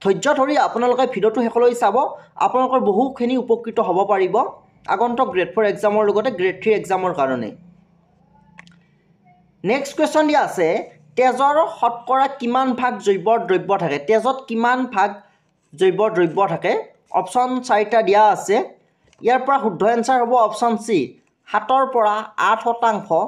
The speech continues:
জৈৱ দ্ৰব্য থাকে তেজত। নেক্সট কুৱেশ্যন দিয়া আছে, সংযুক্ত কলা হিচাপে তেজৰ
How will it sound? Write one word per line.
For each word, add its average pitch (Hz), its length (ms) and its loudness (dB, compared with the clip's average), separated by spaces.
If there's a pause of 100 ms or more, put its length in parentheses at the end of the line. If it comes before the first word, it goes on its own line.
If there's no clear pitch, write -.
(500)
জৈৱ 175 380 0 (220)
দ্ৰব্য 147 200 0 (120)
থাকে 165 200 -4 (180)
তেজত। 117 340 -6 (1600)
নেক্সট 226 320 -2
কুৱেশ্যন 294 340 -2
দিয়া 285 200 4
আছে, 180 180 0 (280)
সংযুক্ত 247 480 -2 (180)
কলা 214 260 2
হিচাপে 226 380 0 (480)
তেজৰ 220 300 2